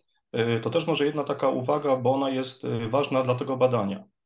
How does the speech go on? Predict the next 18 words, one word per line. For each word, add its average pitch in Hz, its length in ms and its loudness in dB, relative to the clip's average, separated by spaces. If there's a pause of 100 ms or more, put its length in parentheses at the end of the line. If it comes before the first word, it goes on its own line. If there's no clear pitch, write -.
(200)
E, 110 140 2
my 120 160 2
do 196 80 0
tego 185 200 0
badania 147 600 0
przymierzaliśmy 135 680 -4
się 120 360 0
pod 117 140 -4
koniec 139 380 -4
dwa 113 160 2
tysiące 135 340 -2
dwudziestego 123 480 -4
pierwszego 123 420 0
roku 104 480 0 (240)
i 120 100 -6
celem 156 340 2
było 143 240 4
zbadanie 143 840 -2